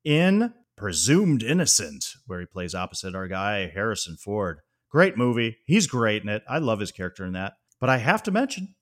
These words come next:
of course, Mister John Spencer was on an episode of Miami Vice in nineteen eighty-six, playing the role of Lieutenant Lee Atkins. And that episode was in season three and entitled The Good Collar.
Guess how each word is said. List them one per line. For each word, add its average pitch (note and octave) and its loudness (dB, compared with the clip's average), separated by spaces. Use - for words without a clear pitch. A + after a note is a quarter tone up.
of - -14
course, A3+ -10
Mister A#3+ -6
John A#3 -2
Spencer G#3+ -4
was F#3 6
on G#3+ 6
an A3+ 6
episode A#3 6
of F#3 6
Miami C4 2
Vice G2+ 0
in F2 -6
nineteen E3 -2
eighty-six, D#3+ 0
playing D3 0
the B2+ -2
role C#3+ 2
of G#2+ -2
Lieutenant A#2 0
Lee A#2 0
Atkins. G2+ -2
And F2+ -4
that C#3+ 0
episode C3 -4
was A2+ -4
in D3 -4
season E3+ -2
three F3 -2
and C#3+ -2
entitled D#3 0
The G2+ -4
Good A2+ -2
Collar. G#2 -12